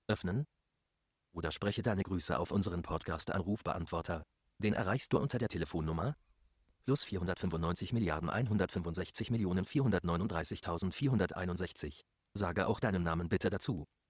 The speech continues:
Danach sendest du deine Halloween-Bestellung ab und schreibst dazu, dass du die Versandkosten weggegruselt hast.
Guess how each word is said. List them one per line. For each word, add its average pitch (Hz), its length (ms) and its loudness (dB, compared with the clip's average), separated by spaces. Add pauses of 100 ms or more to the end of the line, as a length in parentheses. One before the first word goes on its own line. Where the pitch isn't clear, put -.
(120)
Danach 101 280 2
sendest 123 340 2
du 120 60 2
deine 92 200 2
Halloween-Bestellung 90 800 0
ab - 140 -6
und 98 140 0
schreibst - 360 0
dazu, 101 320 0 (220)
dass 95 160 0
du - 80 -4
die 98 120 -2
Versandkosten 85 680 -2
weggegruselt 85 640 -4
hast. - 300 -2